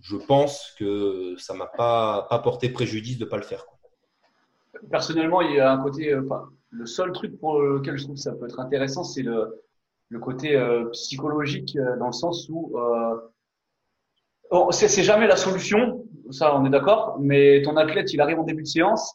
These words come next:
Speaker 2: il a, il a, il a de la fatigue, c'est normal, tu vois, il a des petites tensions quelque part, tu le laisses se masser, euh, une ou deux minutes maximum, tu vois, euh, enfin, au-dessus de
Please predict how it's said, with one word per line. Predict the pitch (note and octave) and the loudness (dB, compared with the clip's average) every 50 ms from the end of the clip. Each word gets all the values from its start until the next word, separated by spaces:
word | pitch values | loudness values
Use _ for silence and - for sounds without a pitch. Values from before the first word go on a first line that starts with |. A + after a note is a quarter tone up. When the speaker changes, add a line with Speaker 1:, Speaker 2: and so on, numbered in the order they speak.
| _ - | _ -4
Speaker 2:
il | C#3 C#3 | 2 4
a, | C#3 C#3 C#3 C#3 C#3 C3+ C3+ C3+ C3+ C3+ C3+ - - - _ _ _ _ _ _ _ _ _ - | 6 8 8 8 8 8 8 8 6 4 0 -6 -12 -18 _ _ _ _ _ _ _ _ _ -6
il | - C#3 | 0 2
a, | D3+ C3 D3 | 2 4 4
il | D#3 | 4
a | D#3 | 2
de | D3+ D#3 | 2 2
la | D3 | 2
fatigue, | C#3+ D#3+ D3+ - A3+ A3 - | 2 2 0 0 0 -2 -2
c'est | - D3+ | -2 0
normal, | D3 D3 F#3 G3+ G#3 | 2 4 4 4 4
tu | - E3+ | 2 0
vois, | E3 G3 G3 | 0 2 2
il | D#3 | 2
a | D3 | 2
des | C#3 C#3 | 2 2
petites | C#3 C#3 - - - | 0 -2 -6 -6 -6
tensions | F#3 E3 - F3+ | -6 -6 -4 -2
quelque | E3+ F3 - - F3 | -2 -2 0 0 2
part, | E3+ F#3+ A3 - - - - - - - _ _ _ _ _ _ _ - C3+ | 4 6 6 4 4 0 -4 -8 -12 -16 _ _ _ _ _ _ _ -16 -14
tu | C#3 - D#3+ | -10 -6 -2
le | D#3 D#3+ | 2 4
laisses | D#3+ E3+ - - - | 4 4 4 2 0
se | - F3 | 0 2
masser, | E3+ E3+ E3 - - G#3 G3 F3+ | 2 2 2 2 0 0 2 4
euh, | D#3 C#3 C3+ - A#2 - - - - _ _ _ _ _ _ _ - | 4 4 4 4 2 0 -4 -8 -14 _ _ _ _ _ _ _ -8
une | F#3+ F#3+ F#3+ | -6 -4 -4
ou | F#3 F3+ | -4 -2
deux | - G3+ | -2 -2
minutes | F#3+ F#3+ F#3+ G#3 G3 F#3 | -2 -2 -2 -4 -4 0
maximum, | G3 G3+ F#3+ - - - F#3+ F#3+ G#3+ G#3 - | 2 2 2 2 0 -2 0 2 2 2 0
tu | - F3 | -2 -4
vois, | E3 D#3+ G3 F#3+ F3 E3 D3+ D3 | 2 4 6 8 8 8 6 6
euh, | C3 - - - | 4 0 -2 -2
enfin, | - C3+ C3+ - - - | -2 0 0 0 -2 -2
au-dessus | D#3+ C#3+ C3+ - - - - F3+ E3+ | -2 -2 -2 -4 -6 -8 -10 -6 -4
de | E3 G3 F#3 F3 F3 E3+ E3+ - C#3+ | 0 2 4 4 4 4 2 0 -6